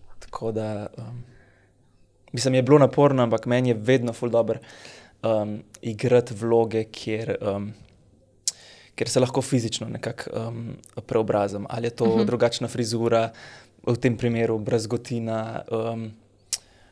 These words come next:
Speaker 1: em, recimo v Skrito v raju sem mogel tudi, em, kar veliko delati na svoji postavi. To mi je v bistvu zelo, zelo zabavno, no. Tako, da sem lahko v vsaki vlogi, em, tudi na izgled drugačen.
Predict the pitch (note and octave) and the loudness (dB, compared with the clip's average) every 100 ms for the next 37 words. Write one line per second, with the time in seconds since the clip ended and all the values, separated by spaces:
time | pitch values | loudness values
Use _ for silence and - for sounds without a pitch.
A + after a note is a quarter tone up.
0 | _ _ _ - A2+ A2 G#2+ G#2+ G#2+ - | _ _ _ -6 -6 -6 -8 -10 -12 -20
1 | _ _ _ A#2 A#2+ B2 A#2+ A#2 A#2 A#2 | _ _ _ -6 -4 -2 -2 -2 -4 2
2 | A#2 A#2 A2+ A2+ A#2+ A#2 A2+ A#2 A#2+ - | 4 6 4 2 -2 -4 -4 -6 -6 -4
3 | G#2+ G#2+ G#2+ G#2+ - _ A#2+ A2 A2 A2 | -4 -4 -8 -12 -18 _ -6 -4 -6 -4
4 | A2+ A2 - A2+ A#2 A2+ B2 - A#2+ A#2 | -2 -4 -4 -4 -2 0 0 6 8 8
5 | A#2 A2 - - - - - - - - | 2 -2 -14 -20 -20 -20 -20 -20 -2 6
6 | D3 C#3+ C3+ C3+ C3 B2 C3 B2+ A#2 A#2+ | 8 8 6 8 6 4 0 -2 2 4
7 | A2+ G#2 G#2+ G#2 G#2 G2+ G2 F#2+ F#2 G2 | 4 2 2 2 -2 -6 -6 -6 -10 -16
8 | - - - - _ _ _ _ - - | -18 -20 -20 -20 _ _ _ _ -12 -8
9 | G#2 - - - A#2+ A#2 A#2 - - - | -8 -10 -12 -8 -6 -2 -2 -4 -16 -16
10 | - A#2+ A#2+ B2+ A2 A2+ G#2+ G#2 A2 G2+ | -10 -6 -4 -4 -2 -2 -2 -4 -6 -8
11 | G#2 - A2 A2 G#2 G#2 G2 - - - | -10 -10 -8 -6 -6 -6 -6 -6 -10 -10
12 | F#2+ - - | -8 -10 -14